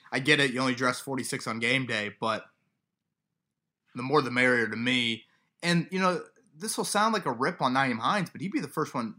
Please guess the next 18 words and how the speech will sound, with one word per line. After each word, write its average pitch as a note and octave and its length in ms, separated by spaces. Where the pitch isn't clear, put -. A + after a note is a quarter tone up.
to C3 100
admit A2 240
it B2 120
to G#2 100
you. G#2 160
His A3 220
first A3+ 280
few G3+ 120
seasons D#3+ 380
in C3+ 60
the B2 60
league, A#2+ 460
he A3 220
got F#3 300
a F3+ 40
lot D3 200
of - 60
touches. - 500